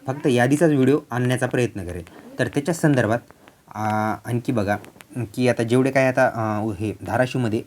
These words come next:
आ, जे हे तालुके आहेत, अ, सात तालुक्याच्या आसपास, सात तालुके आहेत, तर ह्याच्यामध्ये गावांची यादी खूप मोठी आहे. तर मी आता एक एक करून प्रत्येक गावानिहाय यादीच व तुमच्या गावाचं नाव सांगतो तालुक्यानिहाय.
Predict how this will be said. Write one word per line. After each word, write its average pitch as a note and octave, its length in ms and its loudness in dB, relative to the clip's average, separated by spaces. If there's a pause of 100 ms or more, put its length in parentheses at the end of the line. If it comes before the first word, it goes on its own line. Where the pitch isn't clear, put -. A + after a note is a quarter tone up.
(100)
आ, G#2 180 -6
जे G2+ 160 -4
हे G#2+ 300 -2
तालुके B2 260 2
आहेत, F#2 100 -4 (360)
अ, F#2+ 200 -6 (460)
सात C3+ 120 6 (100)
तालुक्याच्या B2+ 340 0
आसपास, A2+ 360 -10
सात C3+ 200 2
तालुके C3 280 0
आहेत, F#2 100 -8 (280)
तर - 40 2
ह्याच्यामध्ये B2+ 440 -2 (280)
गावांची C3+ 380 2
यादी A#2+ 140 -4
खूप - 320 -8
मोठी B2+ 240 -2
आहे. F2 100 -6 (320)
तर D3+ 80 0
मी C#3 160 0 (260)
आता B2 160 -4 (120)
एक B2+ 180 -2
एक - 140 -4
करून B2+ 240 -2
प्रत्येक C#3+ 480 -4
गावानिहाय C3 720 2
यादीच A2 440 -4
व A2 100 -6
तुमच्या A2 280 -6
गावाचं G2 360 -2
नाव B2+ 140 0
सांगतो F#2+ 360 -6 (160)
तालुक्यानिहाय. G2+ 460 -2